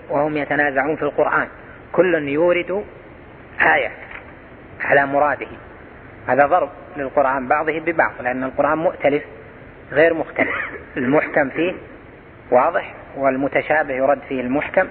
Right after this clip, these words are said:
يعني ما اشتبه عليك يرد فيه إلى المحكم، والمسائل التي يكون فيها، آه، سبب للخلاف والاختلاف هذه قليلة. فغضب عليه الصلاة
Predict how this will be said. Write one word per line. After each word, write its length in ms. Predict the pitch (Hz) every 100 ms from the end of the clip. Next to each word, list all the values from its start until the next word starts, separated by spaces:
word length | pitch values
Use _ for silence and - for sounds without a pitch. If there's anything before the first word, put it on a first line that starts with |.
| -
يعني 160 | 139 123
ما 100 | 131
اشتبه 320 | - 147 143
عليك 420 | 127 120 139 131
يرد 180 | 135 131
فيه 200 | 127 127
إلى 100 | 123
المحكم، 420 | 123 143 - - 185 - - - - - -
والمسائل 540 | 180 170 180 175 156
التي 460 | 143 147 - 147 147 - - -
يكون 320 | 147 - 156
فيها، 400 | 143 131 123 123 - - - - -
آه، 420 | 135 120 117 113 - - - - - - - - - - - - -
سبب 280 | 170 151 131
للخلاف 500 | 131 123 - 135 170 - - - - - - -
والاختلاف 680 | 120 120 - 135 143 170 185
هذه 160 | 151
قليلة. 360 | - 143 110 98 - - - - - - - - - - - - -
فغضب 460 | 135 131 151 151 120
عليه 280 | 123 117 120
الصلاة 340 | - 127